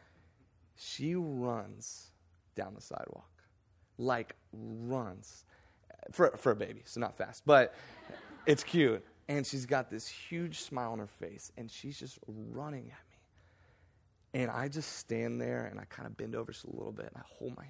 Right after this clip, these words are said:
hands out. And she jumps into my arms, and she buries her face into my neck. And man, it is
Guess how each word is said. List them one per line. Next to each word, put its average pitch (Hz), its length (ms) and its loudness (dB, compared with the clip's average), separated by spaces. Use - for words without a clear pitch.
hands - 180 -14
out. - 240 -12
And 113 140 -6
she 120 280 -10
jumps - 480 -10
into 107 140 -10
my 101 220 -12
arms, - 400 -18
and 117 100 -14
she 104 200 -8
buries 143 380 -2
her 113 60 -10
face - 360 -14
into - 120 -18
my - 80 -20
neck. - 80 -20
And 139 220 -2
man, 131 320 -2
it 156 160 2
is 123 400 2